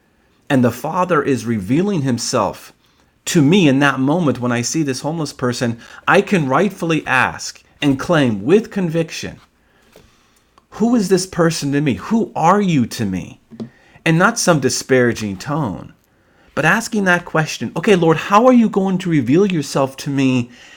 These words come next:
in this person who's dressed in rags?" Right? H-, how,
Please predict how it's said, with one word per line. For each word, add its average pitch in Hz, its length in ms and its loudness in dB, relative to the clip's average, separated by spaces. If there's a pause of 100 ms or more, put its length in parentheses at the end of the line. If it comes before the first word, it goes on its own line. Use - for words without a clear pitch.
(160)
in 156 200 4
this 156 220 0
person 147 720 -4 (380)
who's 135 300 0
dressed 135 600 -2 (400)
in 123 380 2
rags?" 107 720 -4 (500)
Right? 127 240 -8 (1500)
H-, - 160 -6
how, 226 420 6